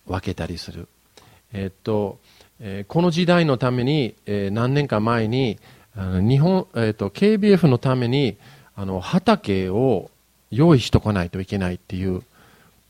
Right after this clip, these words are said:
あの、導きをもらって、そして、あの、不思議な形で、あの、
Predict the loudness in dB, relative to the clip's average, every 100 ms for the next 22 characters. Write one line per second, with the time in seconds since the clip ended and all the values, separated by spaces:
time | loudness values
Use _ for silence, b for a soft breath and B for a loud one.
0 | _ -10 -8 -6 -6 -4 -4 -2 0 0
1 | 2 0 0 -2 -2 -2 2 2 2 -2
2 | -2 -2 -2 2 4 4 2 B B B
3 | -6 -2 -2 -4 -4 -4 -4 -4 0 2
4 | 4 2 0 -2 0 2 2 0 b b
5 | b b _ -6 -4 -2 -4 -4 -6 -8